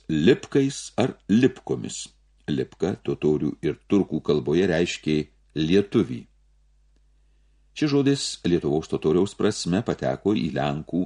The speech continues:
ir gudų kalbas. Kurdamiesi Didžiojoje Lietuvos kunigaikštijoje, totoriai išlaikė organizacinius savo genčių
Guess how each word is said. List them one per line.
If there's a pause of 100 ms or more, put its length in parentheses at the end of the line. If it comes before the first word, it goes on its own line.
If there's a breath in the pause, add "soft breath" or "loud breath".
ir (100)
gudų
kalbas. (2500)
Kurdamiesi
Didžiojoje
Lietuvos
kunigaikštijoje,
totoriai
išlaikė
organizacinius
savo
genčių